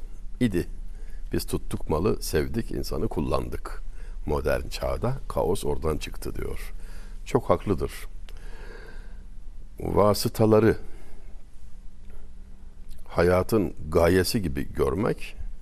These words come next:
bizzat hayata hıyanettir. Vasıta adı üzerinde araçtır. Amaç ebedi saadettir. Siz aracı amaç kabul ederseniz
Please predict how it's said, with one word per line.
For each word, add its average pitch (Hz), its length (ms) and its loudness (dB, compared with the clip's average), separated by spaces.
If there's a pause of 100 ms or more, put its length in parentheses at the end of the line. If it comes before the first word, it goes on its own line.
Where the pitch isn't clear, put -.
(320)
bizzat 104 540 2
hayata 78 500 2
hıyanettir. 71 680 0 (1800)
Vasıta 90 520 4 (360)
adı 92 180 4
üzerinde 67 460 2
araçtır. - 800 2 (300)
Amaç 101 520 0 (520)
ebedi 87 360 4
saadettir. - 880 -2 (720)
Siz 135 380 2 (340)
aracı 104 400 8
amaç 92 520 4 (120)
kabul 78 300 0
ederseniz 123 760 2